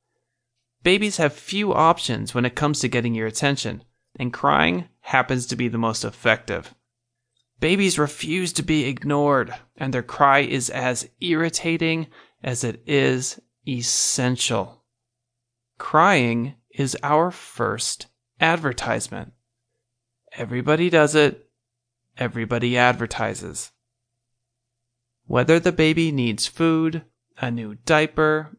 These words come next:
is sick, or simply wants to be held, the advertisement is effectively the same. We cry for what we want and need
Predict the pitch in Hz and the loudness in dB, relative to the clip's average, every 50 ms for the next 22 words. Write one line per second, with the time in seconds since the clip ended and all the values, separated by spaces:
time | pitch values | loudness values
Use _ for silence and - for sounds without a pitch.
0 | _ _ - 135 117 107 110 113 - - - - - 170 170 165 165 - - - | _ _ -6 -6 -6 -4 -6 -6 -6 -6 -6 -4 -2 0 0 0 -2 -6 -14 -20
1 | _ - 131 117 110 - - - - 156 156 147 - 170 175 170 135 135 127 127 | _ -6 -4 -4 -2 -2 -2 -2 -2 -2 -2 -2 -2 -2 0 0 2 2 2 2
2 | 127 - - - 139 127 127 127 120 117 - - 170 165 135 120 117 117 120 - | 2 -2 -6 -8 -6 -4 -2 -2 -2 -2 0 2 4 4 6 6 4 2 -2 -6
3 | - _ _ _ _ _ _ _ _ _ - - - - 185 202 190 165 143 - | -10 _ _ _ _ _ _ _ _ _ -6 -4 0 2 0 2 2 0 0 2
4 | - 135 127 123 127 127 127 123 - - 175 170 170 160 - 202 190 185 - - | 2 2 2 2 2 0 -2 -2 -2 -6 -2 -2 -2 0 0 0 -2 0 -2 -4
5 | 117 107 117 113 110 101 113 - - - 156 147 127 101 - - - _ _ _ | -6 -4 -6 -8 -6 -6 -6 -4 -2 0 0 0 0 -2 -4 -8 -14 _ _ _
6 | _ _ _ _ _ _ _ _ _ _ _ _ _ _ _ _ _ _ _ _ | _ _ _ _ _ _ _ _ _ _ _ _ _ _ _ _ _ _ _ _
7 | _ _ _ _ _ 156 156 147 - - 196 185 196 196 208 202 - 160 151 147 | _ _ _ _ _ -4 -4 -4 0 2 4 6 6 6 4 2 0 2 2 2
8 | - 139 139 127 131 139 156 160 160 165 165 - - - 165 160 151 135 127 123 | 2 2 -2 -2 2 2 4 4 4 2 0 -6 -6 -4 -2 0 0 0 0 0
9 | 123 123 120 131 | 0 -2 -2 -4